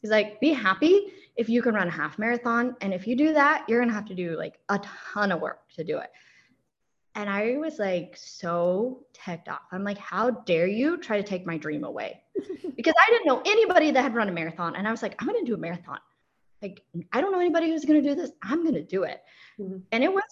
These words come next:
Speaker 1: painful. And I constantly, like, I feel sometimes so discouraged. I'm like, "I have to do all these little things so I can run pain-free and injury-free. And if I don't stay on top of, like, oh my gosh, I'm feeling like my back is going out and go to the chiropractor and get adjusted.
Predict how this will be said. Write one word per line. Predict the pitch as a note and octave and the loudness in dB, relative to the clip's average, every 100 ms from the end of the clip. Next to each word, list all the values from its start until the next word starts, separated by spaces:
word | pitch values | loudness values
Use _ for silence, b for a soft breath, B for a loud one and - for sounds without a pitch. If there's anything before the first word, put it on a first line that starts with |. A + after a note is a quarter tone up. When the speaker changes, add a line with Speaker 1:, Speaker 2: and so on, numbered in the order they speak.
| _ | _
Speaker 1:
painful. | A#3+ F3+ - - F#3 A3 - | -4 -4 -4 -4 -4 -6 -6
And | G3 F#3+ | -4 -2
I | F#3 G3 G3+ A3 G#3+ - | -2 -2 -2 -2 -6 -12
constantly, | - G#3+ A#3 B3+ G#3+ | -10 -4 -4 -4 -6
like, | F3+ | -6
I | F#3 | -6
feel | F#3 G#3 G#3 | -6 -4 -4
sometimes | G3 F#3 F#3 F3+ F#3 | -6 -10 -8 -10 -10
so | - F3 F#3 | -4 -2 0
discouraged. | F#3 - F3 | -2 -6 -6
I'm | F#3 | -6
like, | F#3+ F#3 | -8 -8
"I | G3 | -12
have | G3+ | -10
to | A3 | -6
do | G#3+ - | -6 -2
all | F3+ G3 | -2 0
these | A3+ A3 | -4 -2
little | G#3+ G#3+ | -2 -2
things | G#3+ F#3+ E3+ D#3 D#3 _ b b b b | -4 -4 -2 -4 -8 _ b b b b
so | - | -4
I | F3+ | -4
can | F#3+ F3+ | -4 -4
run | F3 E3 E3 F3 F3+ _ _ | 0 0 0 -4 -8 _ _
pain-free | - G3+ F#3 F#3 - E3+ D#3+ | -6 -2 -2 -4 0 0 0
and | F3 | -6
injury-free. | - E3+ D#3+ D#3+ - G3+ - | -4 -4 -6 -8 -2 -2 -2
And | D#3 | -6
if | |
I | D#3 | -4
don't | F#3 G3 | -2 -2
stay | - A3 | -2 -2
on | G3+ | -2
top | G3 F#3 | -4 -4
of, | |
like, | E3 D#3+ F#3+ | -6 -6 -6
oh | G3+ | -4
my | F#3+ | -2
gosh, | F3+ F3+ B B B B F#3 | -2 -4 B B B B -10
I'm | |
feeling | F#3 F3+ F3+ F3 | -4 -2 0 -2
like | E3+ E3 _ _ | -4 -8 _ _
my | F3 E3 E3 | -8 -6 -2
back | E3+ F3 - | -2 -2 -6
is | - | -6
going | F3 D#3+ | -4 -2
out | D#3 D#3 | -2 -4
and | D#3+ | -4
go | E3 | -4
to | |
the | D#3+ | -4
chiropractor | F3 D#3+ - D#3 - | -4 -4 -4 -10 -10
and | D3 | -10
get | D3+ | -8
adjusted. | D3+ D3+ D#3+ - D3 | -6 -6 -8 -8 -10